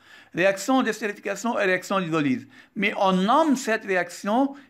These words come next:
estérification car la, le sens direct est la réaction d'estérification. Cette réaction réversible s'appelle estérification car la réaction dans le sens direct est une réaction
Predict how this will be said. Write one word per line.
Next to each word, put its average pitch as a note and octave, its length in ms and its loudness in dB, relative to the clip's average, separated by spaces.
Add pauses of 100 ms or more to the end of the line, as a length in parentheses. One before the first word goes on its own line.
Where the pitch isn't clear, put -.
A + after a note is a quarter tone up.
(140)
estérification G#3 1120 -2 (360)
car F3+ 420 4 (460)
la, D#3+ 560 2
le D#3+ 440 0
sens - 560 -2
direct G3 540 2 (260)
est F#3+ 360 2
la E3 100 -2
réaction D#3+ 480 -2
d'estérification. B2+ 880 -4 (240)
Cette F#3+ 240 -4
réaction F3 340 -2
réversible D3+ 480 -2
s'appelle D3 460 -4
estérification C#3+ 800 -6
car F3+ 260 2
la D3 140 2
réaction C3+ 580 -2 (280)
dans C#3 120 -4
le C3+ 100 -4
sens D#3+ 320 -2
direct C#3 420 -4
est C3 200 -8
une D3 120 -2
réaction C#3 640 -4